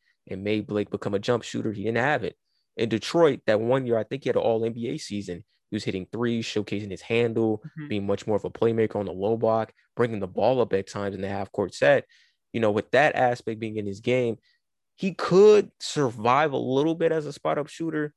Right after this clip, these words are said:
Speaker 1: but you'd be diluting what he could bring to the table as a talent. So it's Denver, it's Brooklyn, 'cause Brooklyn, they could play K D at the five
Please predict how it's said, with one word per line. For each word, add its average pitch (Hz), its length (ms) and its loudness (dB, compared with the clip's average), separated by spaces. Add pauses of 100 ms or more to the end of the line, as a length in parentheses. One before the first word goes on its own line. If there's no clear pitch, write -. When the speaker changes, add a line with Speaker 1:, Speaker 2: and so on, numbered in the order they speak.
(200)
Speaker 1:
but 110 140 -10
you'd 135 140 -4
be 117 140 -8
diluting 107 540 0
what 110 100 -4
he 107 80 -8
could 98 160 -4
bring 107 160 -4
to 101 100 -6
the 98 100 -4
table 95 360 -2
as 95 100 -4
a 87 60 -10
talent. 85 420 -6
So 104 380 0 (680)
it's 143 160 2
Denver, 110 520 2 (240)
it's - 140 -4
Brooklyn, 107 420 -2
'cause - 140 -12
Brooklyn, 120 560 0
they 104 120 -2
could - 140 -6
play 117 160 0
K 120 260 0
D 120 220 4
at 113 120 -2
the - 60 -16
five 80 540 -4